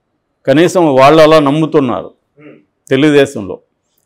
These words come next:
అందుకని పవన్ కళ్యాణ్కి importance రకరకాలుగా వీళ్ళు ఇచ్చేశారు. పవన్ కళ్యాణ్ తన అభిమానుల్ని, ఆ, ఉత్సాహపరచడం కోసం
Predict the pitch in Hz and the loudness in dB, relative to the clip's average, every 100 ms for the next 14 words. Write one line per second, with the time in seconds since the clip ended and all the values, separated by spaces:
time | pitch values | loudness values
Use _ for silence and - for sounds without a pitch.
0 | - 147 196 202 208 196 175 202 196 147 | -6 -2 0 2 0 0 -2 -4 -2 0
1 | 165 190 190 180 185 175 180 170 156 202 | 2 0 0 2 2 0 -4 -2 0 0
2 | 196 185 165 151 131 143 147 175 175 170 | 0 -4 -2 -2 0 0 2 2 2 2
3 | 160 131 151 175 175 175 165 - 170 180 | 2 0 2 2 2 0 -2 0 -2 -2
4 | 180 _ _ _ 143 160 196 185 185 190 | -8 _ _ _ 2 2 0 0 0 0
5 | 175 160 156 160 160 170 175 175 165 156 | -2 0 2 2 0 -2 0 -2 -2 -2
6 | 160 156 _ _ _ 147 135 143 143 180 | -4 -8 _ _ _ -8 -4 -4 0 2
7 | 165 156 147 160 156 143 147 156 156 | 2 0 -2 -4 -4 -2 -2 -2 -6